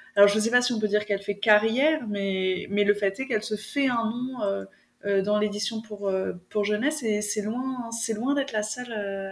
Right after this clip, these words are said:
à cette époque. Euh, une tr-, une, une autre femme, euh, très connue, euh, du même type, ce serait Henriette de Robitaille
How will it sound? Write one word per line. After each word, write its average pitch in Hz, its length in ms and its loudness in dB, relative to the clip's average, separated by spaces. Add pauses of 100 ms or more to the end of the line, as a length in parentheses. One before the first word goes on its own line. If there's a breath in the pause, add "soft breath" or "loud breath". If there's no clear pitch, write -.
à - 80 -4
cette 202 160 -10
époque. - 360 -12 (400 loud breath)
Euh, 208 120 8
une 214 220 6
tr-, - 200 -8
une, 220 300 2
une 220 160 2
autre 254 220 -4
femme, 240 280 -6
euh, 208 280 -4 (180)
très - 220 -10
connue, 240 400 -6
euh, 202 240 -8 (580 loud breath)
du 208 140 -6
même 226 220 2
type, 294 200 -4
ce - 120 -8
serait - 260 -8
Henriette 226 500 -4
de 208 300 -2
Robitaille 208 920 -4